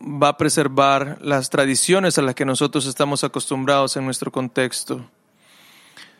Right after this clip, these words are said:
A veces queremos que Dios se mueva en poder mientras ministramos, pero solo si las personas responden, eh, al mensaje en formas que sean socialmente aceptables a nuestros propios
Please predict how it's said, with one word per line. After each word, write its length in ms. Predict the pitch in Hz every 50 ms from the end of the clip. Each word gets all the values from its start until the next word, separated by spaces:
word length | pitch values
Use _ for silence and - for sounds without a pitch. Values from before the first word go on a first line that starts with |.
| _ _ _ _ _ _ _ _
A 100 | 151 151
veces 260 | 156 175 170 - 185 -
queremos 360 | 185 170 175 190 202 202 -
que 140 | - 180 170
Dios 200 | 170 180 185 -
se 100 | 185 165
mueva 220 | 160 170 180 190
en 120 | 190 175
poder 380 | - 175 160 151 156 175 190 185
mientras 540 | 185 180 160 - 165 156 147 139 - - -
ministramos, 1200 | - 156 151 151 147 143 135 - - 170 175 185 185 165 147 139 139 151 - - - - - - _
pero 200 | 175 165 151 147
solo 280 | - - 175 175 190 175
si 120 | - 180
las 120 | 170 151
personas 420 | - - 143 135 - 165 170 180 170
responden, 840 | 170 160 - - _ _ 180 190 208 202 175 147 151 147 151 156 - _ _ - - - - - _ _ _ _ _ _ _
eh, 260 | - 151 143 139 139 -
al 220 | - 147 151 147
mensaje 1080 | 147 147 143 - 151 151 143 135 127 - - - 190 226 240 - - 170 165 151 - - - _ _ _ _ _ _ _ _ _ _ _ _ _ _ _ _ _ _ _ _ _ _ -
en 320 | - 151 147 147 143 139
formas 440 | - - 175 175 180 175 160 151 -
que 100 | - 143
sean 260 | - - 156 151 151
socialmente 560 | - 156 135 - 151 143 143 147 143 143 -
aceptables 1000 | 143 - 139 135 - _ - 131 131 131 131 131 135 131 - - - - - - _ _ -
a 80 | - 139
nuestros 360 | 135 135 127 - 143 131 120
propios 640 | - - 143 139 - 143 139 131 - - - -